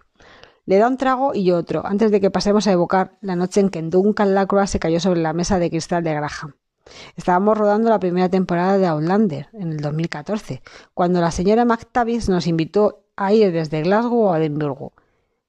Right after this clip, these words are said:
Era el domingo anterior a un ensayo preliminar y había organizado una cata de whiskies en línea para que los seguidores participaran a través de las redes sociales y básicamente se emborracharan junto al elenco.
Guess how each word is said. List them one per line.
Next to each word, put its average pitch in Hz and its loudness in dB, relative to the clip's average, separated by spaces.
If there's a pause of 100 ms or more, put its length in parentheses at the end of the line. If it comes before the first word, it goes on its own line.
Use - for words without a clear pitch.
Era 202 2
el 233 4
domingo 202 2
anterior 190 2
a 190 4
un 185 0
ensayo 190 0
preliminar 165 -2 (140)
y - -10
había 165 -2
organizado 190 0
una 208 2
cata 180 -2
de 180 2
whiskies 190 0
en 165 -2
línea 214 2
para 170 -2
que 165 -4
los 156 -4
seguidores 160 -2
participaran 196 0
a 180 0
través 175 2
de 190 4
las 170 0
redes 190 2
sociales 151 -4 (400)
y 170 -2
básicamente 190 0
se - -4
emborracharan 165 -2
junto 165 -2
al 151 -2
elenco. 233 0